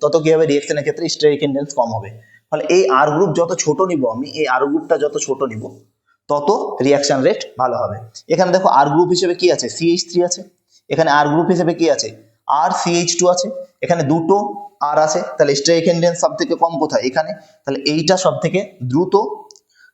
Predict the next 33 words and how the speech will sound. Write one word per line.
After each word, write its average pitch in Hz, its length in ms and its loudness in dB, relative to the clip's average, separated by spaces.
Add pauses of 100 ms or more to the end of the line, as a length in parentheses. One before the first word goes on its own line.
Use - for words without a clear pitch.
স্টেরিফিকেশন 151 560 0
রিঅ্যাকশনে 139 360 0
অংশগ্রহণ 131 380 0
করবে, 135 360 -2 (420)
এটা 139 200 2
তার 143 240 -2
থেকে 160 200 2
একটু 160 180 0
কম 151 380 0
দ্রুত 139 200 0
করবে, 165 260 2 (100)
আর 127 120 2
এটা 180 260 0
সবচেয়ে 165 420 -4
কম, 160 340 0 (680)
মানে 117 260 -4 (180)
ক-, - 140 -2
সবচেয়ে 165 320 0
স্লো 160 260 2
ভাবে 156 200 2
esterification 135 720 -4
বিক্রিয়াতে 135 380 -2
অংশগ্রহণ 123 380 -4
করবে। 104 200 -16 (240)
সেম 185 200 2
ভাবে 190 160 4
যদি 185 240 2
তুমি 190 260 0
এই 190 220 2
আরকে 170 260 2
ছোট 160 180 -2
করো, 147 380 0 (340)
তাও 139 200 0